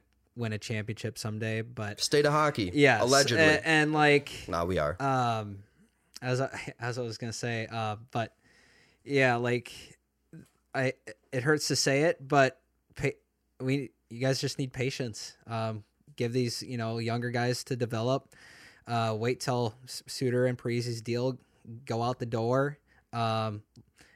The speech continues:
Speaker 1: and then you got, um, the f-, you know, the free agent class after that looks pretty, pretty nice. You got Leon Draisaitl right up there. Offer him the bag. Um,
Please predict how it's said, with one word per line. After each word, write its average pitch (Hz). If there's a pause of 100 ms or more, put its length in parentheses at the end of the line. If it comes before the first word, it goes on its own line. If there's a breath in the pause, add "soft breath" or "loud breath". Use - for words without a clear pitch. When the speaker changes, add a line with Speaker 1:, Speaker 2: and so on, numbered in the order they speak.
Speaker 1:
and 127
then 127
you 135
got, 135 (180)
um, 117 (480)
the 127
f-, - (180)
you 117
know, 110 (120)
the 127
free 120
agent 127
class 127
after 135
that 127
looks 127
pretty, 123
pretty 110
nice. 127
You 120
got 117
Leon 123
Draisaitl 127
right 117
up 131
there. 147 (760 soft breath)
Offer 135
him 151
the 143
bag. 139 (640 soft breath)
Um, 127